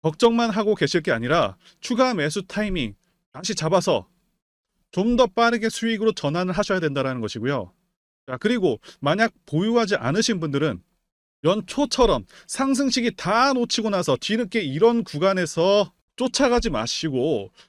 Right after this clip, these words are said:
본격적인 상승이 나오기 전에 확실하게 신규로 매수 타이밍 잡아서 편안하게 수익을 내셔야 한다는 것입니다. 자, 그런데 최근 계속해서 말씀드려왔지만 지금 주가가 하락하고 있다고 해서 아무렇게나 매수하시면 되겠습니까?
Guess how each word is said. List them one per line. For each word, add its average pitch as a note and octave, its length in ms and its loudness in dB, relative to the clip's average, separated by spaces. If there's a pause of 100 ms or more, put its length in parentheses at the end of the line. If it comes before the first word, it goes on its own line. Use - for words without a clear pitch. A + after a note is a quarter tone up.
(160)
본격적인 A#3 960 2
상승이 A3 440 -4
나오기 F#3+ 400 2
전에 E3 480 0
확실하게 A#3 760 -2 (160)
신규로 B3 600 2
매수 D3+ 340 2
타이밍 A3 460 -2
잡아서 C#3 680 -2 (320)
편안하게 A3+ 520 2
수익을 A3 380 -2
내셔야 C3+ 360 -2
한다는 C3+ 260 -2
것입니다. G#2 400 -12 (160)
자, B2+ 100 -4
그런데 E3 340 -2
최근 A#3+ 360 -2
계속해서 A3 720 -2
말씀드려왔지만 C#3+ 1080 -2 (400)
지금 G3 360 0 (240)
주가가 B3 540 2
하락하고 A#3+ 600 0
있다고 D#3+ 360 0
해서 C3+ 200 0
아무렇게나 A#3+ 640 2
매수하시면 D#3+ 520 -2
되겠습니까? C3+ 580 -6